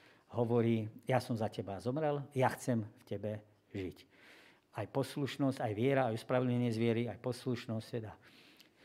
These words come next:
áno, <clears throat> očistenie, schopnosť poslúchať, áno, posvetenie. Aj jedno je dielo Božie, aj to druhé je dielo Božie. Čiže Pán Boh chce, aby sme tieto prikázania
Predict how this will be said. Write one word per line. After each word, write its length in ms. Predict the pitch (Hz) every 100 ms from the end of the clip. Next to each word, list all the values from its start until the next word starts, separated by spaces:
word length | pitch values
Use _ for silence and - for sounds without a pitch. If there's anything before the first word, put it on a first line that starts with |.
| _ -
áno, 320 | 107 107 - - - 87
<clears throat> 480 | - - 180 151 131
očistenie, 720 | 135 143 - - 131 131 120 123 - _ _ _ _
schopnosť 520 | - - 131 131 117 -
poslúchať, 720 | 113 - 120 110 117 110 - - - - - _
áno, 160 | 107 98
posvetenie. 800 | - 113 - 113 120 113 107 87 - -
Aj 80 | 120 113 - _ _ _ -
jedno 240 | 143 143 143
je 80 | 131
dielo 400 | 110 123 117 110 151
Božie, 400 | 110 113 104 107
aj 240 | 110 95 -
to 80 | 92
druhé 400 | 95 90 90 90
je 80 |
dielo 160 | 92 87
Božie. 400 | 85 85 85 80 - - - - -
Čiže 320 | - 151 160
Pán 160 | 175 180
Boh 160 | 175
chce, 160 | - 214
aby 160 | 170
sme 180 | 143 147 120 - - - _ _ -
tieto 320 | 143 143 117
prikázania 800 | 131 135 147 135 135 131 120